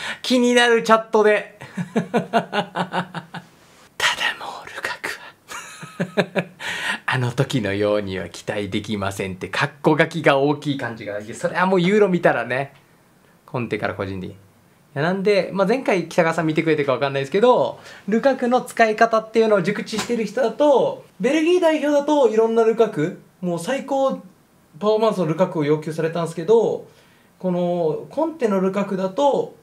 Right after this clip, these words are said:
コンテが求めることだけやればいいからっていう感じになるかな、みたいなね、感じを持ってるんですね。メニューをもらってトレーニングして、あ、コンテから個人的にメニューもらってトレーニングして、あ、もうすごいですね。息子みたいな。あ、そうなんすね。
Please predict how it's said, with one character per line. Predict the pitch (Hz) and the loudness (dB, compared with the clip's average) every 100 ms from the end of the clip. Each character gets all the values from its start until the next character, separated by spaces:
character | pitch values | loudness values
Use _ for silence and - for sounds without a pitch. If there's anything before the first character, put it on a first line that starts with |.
| - | -20
コ | - 254 | -8 -6
ン | 202 | -4
テ | |
が | 156 | -2
求 | 156 175 | -2 0
め | 196 | -2
る | 185 | -2
こ | 165 | -2
と | |
だ | 165 | 0
け | 147 | 0
や | |
れ | 135 | 0
ば | 131 | 0
い | 120 | -4
い | 107 | -4
か | 131 | 0
ら | 202 | 0
っ | 208 | -2
て | - | -10
い | 120 | -10
う | 120 | -10
感 | 131 | -10
じ | 117 | -12
に | 117 | -10
な | 165 | -6
る | 180 | -6
か | - 160 | -4 -6
な、 | 208 220 | -2 -2
み | 165 | -2
た | - | -6
い | - | -14
な | - | -18
ね、 | 131 151 175 170 170 | -18 -12 -12 -12 -14
感 | - 127 | -16 -10
じ | 110 | -10
を | |
持 | 113 | -10
っ | |
て | - | -14
る | |
ん | 85 | -16
で | |
す | 110 | -8
ね。 | 160 202 - - - _ _ _ | -8 -6 -8 -10 -20 _ _ _
メ | 160 | 2
ニ | 180 | 4
ュ | 135 | 2
ー | |
を | |
も | 113 | 2
ら | 110 | 0
っ | 107 | -2
て | 110 | -4
ト | 117 | -2
レ | 107 | -2
ー | |
ニ | 101 | -2
ン | |
グ | 98 | -8
し | 98 | -10
て、 | - | -10
あ、 | 120 123 - | -8 -8 -12
コ | - 269 | 0 2
ン | 277 | 2
テ | 233 | 0
か | 208 | 2
ら | 175 | 0
個 | 165 185 | 0 0
人 | 226 226 | 2 0
的 | 226 240 | -2 0
に | 240 | 2
メ | 214 | 4
ニ | 202 | 4
ュ | |
ー | |
も | 170 160 | 4 2
ら | |
っ | 165 | 0
て | 175 | 0
ト | 156 | 2
レ | 135 | 2
ー | |
ニ | 123 | 0
ン | |
グ | 98 | -2
し | |
て、 | |
あ、 | - 151 | 2 4
も | 175 226 | 4 2
う | |
す | - 151 | 2 2
ご | 156 302 | 4 6
い | 392 | 6
で | 349 220 | 6 2
す | - 117 | 0 2
ね。 | 120 107 85 - _ _ - | 2 0 -8 -16 _ _ -4
息 | 123 131 - | -2 -2 2
子 | 269 302 | 4 6
み | 320 | 8
た | 285 | 6
い | 147 | 6
な。 | 107 90 - _ _ _ _ _ _ _ | -2 -8 -10 _ _ _ _ _ _ _
あ、 | - | -16
そ | - 185 | -4 0
う | 302 | 2
な | 330 | 4
ん | 147 | 2
す | - | -2
ね。 | 95 92 95 - | -4 -4 -8 -12